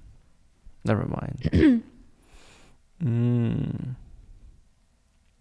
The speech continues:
Speaker 2: Let's talk about you.
Speaker 1: Oh, thank you for asking.
Speaker 2: <laughs> Yeah.
Speaker 1: Thank you for asking. I was
Speaker 2: Yeah, I
Speaker 1: waiting
Speaker 2: wanna,
Speaker 1: for
Speaker 2: I
Speaker 1: you to
Speaker 2: wanna talk
Speaker 1: ask
Speaker 2: about
Speaker 1: me.
Speaker 2: you. So,
Speaker 1: Thank you for
Speaker 2: Joseph,
Speaker 1: asking.
Speaker 2: so, Joseph,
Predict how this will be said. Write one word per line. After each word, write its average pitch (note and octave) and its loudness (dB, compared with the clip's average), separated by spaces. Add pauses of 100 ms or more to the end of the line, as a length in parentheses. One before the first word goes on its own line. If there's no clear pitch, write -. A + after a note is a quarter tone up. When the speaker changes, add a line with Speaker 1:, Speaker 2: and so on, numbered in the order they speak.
(3500)
Speaker 2:
Let's F#4+ 8
talk A4 12 (100)
about E4+ 12
you. C4 12 (440)
Speaker 1:
Oh, A#2+ 6
thank C#3+ 8
you C#3+ 10
for A#2+ 6
asking. G#4 10
Speaker 2:
<laughs> D#4+ -2 (100)
Yeah. C4 10
Speaker 1:
Thank A3+ 10
you - 6
for - 8
asking. A#2 8
I A#2 8
was B2 10
Speaker 2:
Yeah, - 12
I B2 12
Speaker 1:
waiting D3 12
Speaker 2:
wanna, - 10
Speaker 1:
for D#3+ 10
Speaker 2:
I - 10
Speaker 1:
you D3+ 10
to D3 10
Speaker 2:
wanna C#3 12
talk C3+ 12
Speaker 1:
ask C3+ 10
Speaker 2:
about B3+ 10
Speaker 1:
me. - 8
Speaker 2:
you. A#2+ 6 (340)
So, C#4 12
Speaker 1:
Thank D3 6
you A3+ 12
for A3 10
Speaker 2:
Joseph, B3+ 10
Speaker 1:
asking. A3 6
Speaker 2:
so, B3+ 6
Joseph, G#3 4